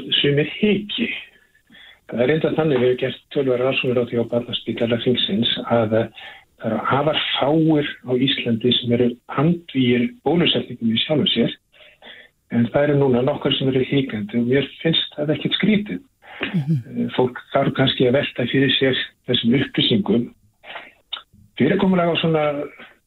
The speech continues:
Speaker 1: ákvörðunum bólusetningur í Íslandi hefur verið þannig að, að þegar við ætlum að taka upp bólusetningar, barnabólusetningar eða bólusetningar gegn covid,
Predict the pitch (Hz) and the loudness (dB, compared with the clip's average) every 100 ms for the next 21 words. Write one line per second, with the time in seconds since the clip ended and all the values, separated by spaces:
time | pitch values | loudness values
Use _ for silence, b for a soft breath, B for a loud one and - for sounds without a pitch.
0 | - 123 156 160 - 143 139 127 127 143 | -10 -4 -2 -2 -2 0 2 0 2 2
1 | 160 131 127 120 139 - 120 107 113 139 | 2 0 0 0 0 0 -4 -2 2 4
2 | 139 131 143 160 160 135 120 104 113 120 | 4 2 2 2 0 0 0 2 2 0
3 | - _ b b _ _ - 113 131 139 | -4 _ b b _ _ -16 -4 0 2
4 | 135 143 135 - 139 147 - 143 143 135 | 2 2 0 0 0 0 0 2 2 2
5 | 120 120 117 - 131 127 123 127 127 120 | 0 0 0 0 0 0 0 2 2 2
6 | 123 120 123 120 131 131 127 131 131 - | 0 2 2 0 0 0 0 0 -2 0
7 | 123 - 127 - 120 110 - - | -2 -2 -4 -2 0 2 0 -2